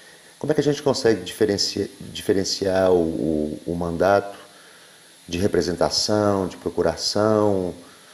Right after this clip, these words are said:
porque geralmente as pessoas realizam o negócio pessoalmente, através de sua própria manifestação, né, é, manifestação volitiva, porém tem situações em que,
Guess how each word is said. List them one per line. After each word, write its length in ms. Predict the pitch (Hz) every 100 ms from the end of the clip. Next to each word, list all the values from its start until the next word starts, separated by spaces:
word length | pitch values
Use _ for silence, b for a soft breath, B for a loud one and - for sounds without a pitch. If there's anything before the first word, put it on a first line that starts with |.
| B B B B - -
porque 1600 | 98 87 - - - - 101 95 95 92 90 87 87 87 82 78 78 - - - B B B B -
geralmente 340 | 143 160 160
as 80 | 160
pessoas 340 | 147 139 139
realizam 360 | 135 123 120 117
o 40 |
negócio 380 | 113 101 107 110
pessoalmente, 920 | 110 - 117 104 85 82 - - - B B B B B B B
através 420 | - - 101 98 95
de 60 |
sua 120 | -
própria 300 | 95 110 107
manifestação, 920 | 101 95 90 95 92 87 101 98 110 113 - B B B B B B -
né, 300 | 92 95 95 - - 107
é, 220 | 85 80
manifestação 560 | 80 85 85 - -
volitiva, 600 | 82 87 85 - 101 104 107
porém 760 | - 117 117 135 147 147 143 139
tem 140 | 143
situações 680 | 139 127 123 117 131 131 117
em 40 |
que, 520 | 131 131 131 127 127